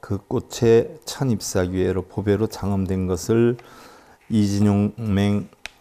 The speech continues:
보살에게 주면서 말을 했죠. 그대는 이것을 가지고 가서 서가모니 부처님께 나의 말을 자세히 아릴지어다. 자, 뭐, 일 예를 들어서 우리가, 음,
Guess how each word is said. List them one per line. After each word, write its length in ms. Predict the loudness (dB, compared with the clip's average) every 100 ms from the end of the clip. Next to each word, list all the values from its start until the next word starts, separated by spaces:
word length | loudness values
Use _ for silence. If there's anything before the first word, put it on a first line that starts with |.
| _
보살에게 560 | -12 -4 -2 -2 -2 -4
주면서 800 | -4 -2 -2 -2 -4 -4 -4 -6
말을 500 | -8 -4 -2 -2 -4
했죠. 500 | -8 -12 -10 -12 -10 -12
그대는 340 | -6 -2 0
이것을 380 | -2 -4 -6 -8
가지고 360 | -6 -6 -6 -6
가서 560 | -6 -6 -4 -4 -6 -16 -20 -20 -20 _ -20 _
서가모니 560 | -20 -12 -8 -6 -6 -8
부처님께 640 | -12 -12 -10 -10 -12 -12
나의 340 | -4 -2 -2
말을 480 | -2 -4 -4 -6 -8 -14 -14 -12
자세히 440 | -10 -10 -6 -8
아릴지어다. 1080 | -6 -10 -10 -12 -14 -14 -14 -14 -16 -18 -20 _ -20 -20 -20 _ _ _ _
자, 140 | -12 -6
뭐, 140 | -2
일 160 | 0 2
예를 300 | 2 0 -2
들어서 420 | -2 -2 -4 -6
우리가, 880 | -6 -6 -8 -6 -6 -6 -8 -12 -16 -16
음, 280 | -14 -14